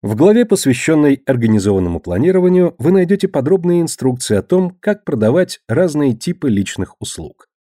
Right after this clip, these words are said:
В этой же главе содержатся подробные инструкции о том, как правильно выбрать нанимателя и вакансию, которую вы хотите занять.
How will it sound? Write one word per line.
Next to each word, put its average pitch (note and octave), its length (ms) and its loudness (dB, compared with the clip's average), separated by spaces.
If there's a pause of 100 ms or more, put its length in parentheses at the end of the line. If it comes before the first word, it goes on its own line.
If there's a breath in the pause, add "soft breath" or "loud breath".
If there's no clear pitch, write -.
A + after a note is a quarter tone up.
(360)
В F#2+ 100 2
этой F#3+ 240 4
же F3 120 2
главе D3+ 280 2
содержатся C3 600 0
подробные F#2+ 540 -2
инструкции F#2+ 500 -6
о A#2+ 60 -6
том, C#3 320 0 (380)
как - 220 -4
правильно F#3+ 640 4
выбрать A#2 500 2
нанимателя D3+ 880 0
и F#3+ 100 -2
вакансию, B2 680 0
которую D#3+ 380 -2
вы C#3 80 0
хотите - 400 -6
занять. D#2+ 460 -6